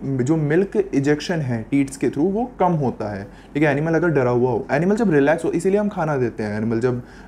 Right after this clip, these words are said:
हम मिल्किंग कर रहे होते हैं तो एनिमल जितना रिलैक्स होगा उतना अच्छा मिल्क इजेक्ट होगा, ठीक है। इसके अलावा अगर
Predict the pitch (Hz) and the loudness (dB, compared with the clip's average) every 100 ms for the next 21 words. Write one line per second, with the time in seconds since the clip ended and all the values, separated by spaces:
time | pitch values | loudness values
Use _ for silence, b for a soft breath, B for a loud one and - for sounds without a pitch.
0 | - 123 127 127 143 135 117 110 107 190 | -2 2 2 0 0 0 0 0 -2 -2
1 | 285 143 156 208 175 170 202 202 185 175 | -2 -2 2 2 2 2 2 4 2 0
2 | 175 160 220 - 165 175 190 247 - 151 | -2 -2 -2 -2 -4 0 -2 -2 -4 -8
3 | - 185 170 202 233 240 B B 135 131 | -4 -2 0 -2 -4 -8 B B -2 4
4 | 131 - 110 98 95 - B B - 175 | 2 2 -4 -4 -8 -14 B B -2 0
5 | 131 B B 156 151 180 180 180 202 - | -2 B B -10 0 4 4 4 2 2
6 | 147 156 208 214 | 2 2 2 0